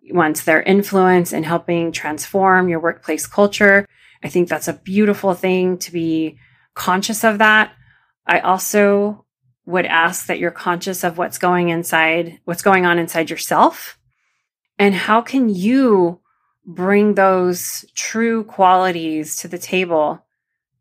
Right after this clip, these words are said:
every day when you arrive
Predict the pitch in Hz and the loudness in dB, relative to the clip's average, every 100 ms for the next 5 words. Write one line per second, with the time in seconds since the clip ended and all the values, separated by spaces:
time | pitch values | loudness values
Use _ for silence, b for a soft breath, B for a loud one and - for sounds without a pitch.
0 | - 190 180 180 175 180 165 147 165 - | 0 0 2 -2 2 4 4 0 -6 -12
1 | _ _ _ _ _ _ _ _ _ _ | _ _ _ _ _ _ _ _ _ _
2 | 165 175 170 170 170 170 160 160 - 170 | -4 0 2 2 0 0 0 -2 -2 0
3 | 170 160 151 147 - - | 2 4 2 -2 -10 -20